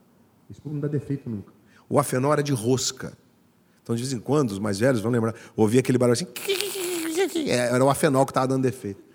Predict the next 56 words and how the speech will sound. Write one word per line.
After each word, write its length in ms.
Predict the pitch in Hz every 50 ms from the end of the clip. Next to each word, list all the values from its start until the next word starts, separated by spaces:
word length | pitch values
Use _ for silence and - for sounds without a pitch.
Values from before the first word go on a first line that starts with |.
| - - - - - - - - - _ -
Aí 120 | 143 190
tinha 140 | - - 214
os 60 | 180
microfones 480 | 165 156 - 151 139 120 135 139 147 165
ligados, 300 | 185 151 180 214 208 190
no 80 | 151
meu 120 | 135 135 123
caso 200 | - 165 165 -
só 80 | - 131
tinha 240 | - - 196 175 156
um, 240 | 156 190 262 302 - - - - _ _ _ _ _ _ _ -
e 260 | 143 143 160 156 143 139 - -
um, 220 | 139 156 190 175 -
um 180 | - 175 190 180
que 120 | - 190
era 80 | 185 185
uma 100 | 185 180
entrada 280 | 165 180 180 175 175
de 100 | 170 165
cabo, 400 | - - - 165 147 135 127 123
que 100 | - -
era 80 | 131 123
o 40 | 117
repórter 460 | 131 127 - - 131 120 - - 135
que 40 | -
tava 140 | - 127 127
no 80 | 139 147
campo. 340 | - - 107 95 87 - - _ _ _ _ _ _ _ _ -
Aí 300 | 156 151 165 185 208 214
eu, 260 | 220 226 226 220 220 - -
eu 100 | - 208
vi 100 | 208 220
o 40 | 254
cara 160 | - - 247
enfiou 240 | 233 202 - 254 240
o 20 | 202
fone 300 | - - - 220 262 254
e 20 |
começou 280 | 214 196 175 - - 220
a 40 |
me 60 | 190 151
ouvir. 120 | 120 135
Eu 40 | 208
falei, 160 | 220 202 - - -
"Esse, 240 | 190 233 - - - -
esse 120 | 131 -
sujeito, 540 | - - 113 92 87 95 123 160 175 165 -
pô." 560 | - - - - _ _ _ _ _ _ - - _ _ _ _ _ _ _
Aí 60 | - 202
ficou 180 | - _ - 240
ali 60 | 240
me 80 | 220 -
ouvindo, 480 | 147 123 131 175 226 262 247 165 143 -
aí 120 | - 170 180
fez 180 | 175 170 156
assim, 160 | 147 147 139